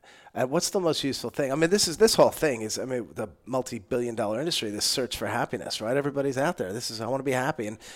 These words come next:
and there's a lot of evidence to show right now that we're the unhappiest generation of all time. And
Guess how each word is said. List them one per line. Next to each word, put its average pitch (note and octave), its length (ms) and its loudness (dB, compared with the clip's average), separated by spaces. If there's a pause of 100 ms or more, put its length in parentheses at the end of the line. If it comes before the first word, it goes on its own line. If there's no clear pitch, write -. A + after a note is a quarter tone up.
(120)
and C3+ 120 -2
there's C3+ 100 2
a C#3+ 60 2
lot C#3+ 160 8
of C#3 80 2
evidence C#3+ 340 4
to A#2 80 -2
show C#3 260 0
right G2+ 220 0
now G#2+ 160 -4
that A#2 200 -4
we're A2+ 140 -6
the A2 140 -6
unhappiest G#2 640 -4
generation G2+ 520 -6
of G#2+ 120 -6
all A#2+ 120 -2
time. G#2 440 -6
And G2+ 220 -10